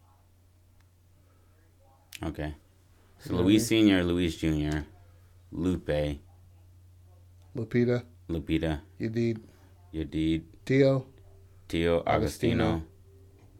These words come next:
Speaker 2: And the assistant.
Speaker 1: And the assistant.
Speaker 2: Okay.
Speaker 1: Assistant didn't even have that really have a name. We don't even
Speaker 2: Yeah, that's what I just
Speaker 1: Yeah.
Speaker 2: said. And then I put a question mark 'cause we could just remove the nigga.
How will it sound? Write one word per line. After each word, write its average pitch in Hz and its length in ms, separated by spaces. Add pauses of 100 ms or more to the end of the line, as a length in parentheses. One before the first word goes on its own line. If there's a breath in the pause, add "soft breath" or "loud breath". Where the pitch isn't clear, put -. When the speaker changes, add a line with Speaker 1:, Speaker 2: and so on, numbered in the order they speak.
(460 soft breath)
Speaker 2:
And 110 120
the 104 120
assistant. - 480 (480)
Speaker 1:
And 80 160
the 78 60
assistant. - 500 (200)
Speaker 2:
Okay. 107 220 (160)
Speaker 1:
Assistant 101 480
didn't 82 180
even 78 120
have 76 140
that 76 140
really 82 200
have - 100
a - 60
name. 85 240
We - 80
don't 85 140
even 82 220
Speaker 2:
Yeah, 160 280
that's 135 240
what 127 100
I 120 60
just 113 180
Speaker 1:
Yeah. 117 160
Speaker 2:
said. 113 80
And 120 120
then 120 100
I 113 60
put 113 140
a 110 40
question 107 340
mark 107 200
'cause 113 120
we 117 100
could 117 140
just 107 160
remove 101 320
the 98 100
nigga. 98 340